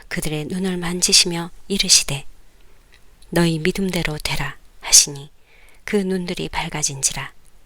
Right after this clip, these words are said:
예수께서 엄히 경고하시되, "삼가 아무에게도 알리지 말라." 하셨으나, 그들이 나가서 예수의 소문을 그 온 땅에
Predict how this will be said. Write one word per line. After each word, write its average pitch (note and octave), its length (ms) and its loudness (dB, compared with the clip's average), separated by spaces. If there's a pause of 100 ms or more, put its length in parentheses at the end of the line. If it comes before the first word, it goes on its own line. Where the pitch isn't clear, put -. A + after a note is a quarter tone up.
(380)
예수께서 - 580 2
엄히 F3+ 380 -2
경고하시되, F3+ 840 0 (680)
"삼가 D#3 560 0
아무에게도 E3+ 640 -2
알리지 E3+ 380 2
말라." C3+ 400 -6 (100)
하셨으나, D3+ 680 2 (680)
그들이 F#3+ 320 0
나가서 C#3+ 560 -2 (280)
예수의 F3 360 2
소문을 F3 460 0
그 - 200 -4
온 F#3 260 -6
땅에 F3 300 -2